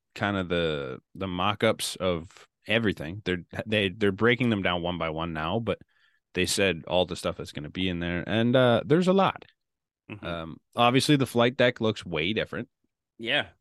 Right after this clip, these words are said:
Speaker 1: Um,
Speaker 2: Not us.
Speaker 1: no, we look the same.
Speaker 2: We look the same, unfortunately. Still
Speaker 1: Sorry, we didn't get an upgrade. I'm
Speaker 2: still
Speaker 1: still
Speaker 2: scruffy and
Speaker 1: Yeah. What are we gonna
Speaker 2: still,
Speaker 1: do?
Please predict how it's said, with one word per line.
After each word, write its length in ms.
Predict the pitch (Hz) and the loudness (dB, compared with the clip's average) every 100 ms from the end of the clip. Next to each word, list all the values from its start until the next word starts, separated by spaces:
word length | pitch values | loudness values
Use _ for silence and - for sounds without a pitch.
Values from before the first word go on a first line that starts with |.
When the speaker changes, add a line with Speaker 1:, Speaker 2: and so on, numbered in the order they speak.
| _ _ _ - | _ _ _ -12
Speaker 1:
Um, 500 | 98 87 76 73 73 - | -4 -4 -4 -8 -10 -6
Speaker 2:
Not 160 | 113 | -2
us. 280 | 101 110 - _ _ _ | -2 -4 -8 _ _ _
Speaker 1:
no, 120 | 101 | 0
we 200 | 95 113 | 2 4
look 200 | 104 92 | 2 0
the 80 | 85 | -4
same. 300 | - 53 90 _ _ _ 120 | -8 -10 -18 _ _ _ -4
Speaker 2:
We 240 | 123 127 | -2 -2
look 200 | 104 104 | -4 -8
the 60 | 98 | -14
same, 220 | 85 85 | -16 -16
unfortunately. 560 | 85 85 85 85 82 87 | -14 -16 -14 -14 -14 -14
Still 340 | - 90 85 | -12 -14 -14
Speaker 1:
Sorry, 460 | - - 156 82 82 | -8 2 4 4 6
we 120 | 131 | 6
didn't 160 | 143 135 | 6 6
get 140 | 131 | 4
an 80 | 120 | 4
upgrade. 500 | 110 104 104 101 98 | 2 0 2 2 0
I'm 300 | 95 101 104 | -2 -4 -4
Speaker 2:
still 440 | 92 143 104 98 | -2 0 2 0
Speaker 1:
still 240 | 92 - 113 | -4 -2 -2
Speaker 2:
scruffy 380 | 101 95 90 82 | -2 -4 -6 -6
and 220 | 82 104 | -10 -6
Speaker 1:
Yeah. 300 | 98 76 73 - _ _ - | -4 -4 -8 -18 _ _ -4
What 220 | 110 123 | 4 8
are 20 | 127 | 10
we 100 | 123 | 8
gonna 120 | 120 | 6
Speaker 2:
still, 120 | 92 | 2
Speaker 1:
do? 60 | 101 | -2